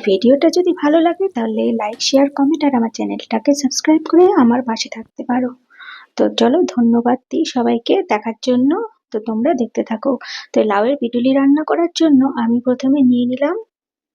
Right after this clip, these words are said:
লাউ, এরকম ছোট ছোট করে কেটে নিয়েছি, দেখতেই পাচ্ছ। লাউ আর এই যে আলু, আমি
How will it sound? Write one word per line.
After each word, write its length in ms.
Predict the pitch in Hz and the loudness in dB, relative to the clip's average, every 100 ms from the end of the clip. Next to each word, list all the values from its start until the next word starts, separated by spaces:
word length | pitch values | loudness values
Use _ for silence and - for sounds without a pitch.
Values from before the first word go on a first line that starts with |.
| _ _ _ _ _ _ _ - | _ _ _ _ _ _ _ -2
লাউ, 400 | 226 214 311 453 - _ - | 0 2 0 -4 -10 _ -6
এরকম 200 | 240 240 | -4 -4
ছোট 200 | 240 233 | -6 -6
ছোট 220 | 240 240 | -4 -2
করে 220 | 262 277 | 2 0
কেটে 280 | 277 233 240 | 2 0 2
নিয়েছি, 360 | 254 262 262 | 4 2 0
দেখতেই 420 | 285 214 _ 247 247 | -4 -4 _ -4 -2
পাচ্ছ। 380 | 247 240 - 349 403 - 254 | -4 -2 0 0 -2 0 4
লাউ 300 | 214 269 262 | 4 2 0
আর 140 | 240 | -2
এই 140 | 220 - | -4 -4
যে 120 | 254 | -4
আলু, 340 | - 220 220 403 466 _ _ _ _ _ _ _ _ _ _ _ _ _ _ _ _ _ _ | 0 -2 -2 -4 -6 _ _ _ _ _ _ _ _ _ _ _ _ _ _ _ _ _ _
আমি 420 | 269 226 254 370 | -6 -2 -2 -4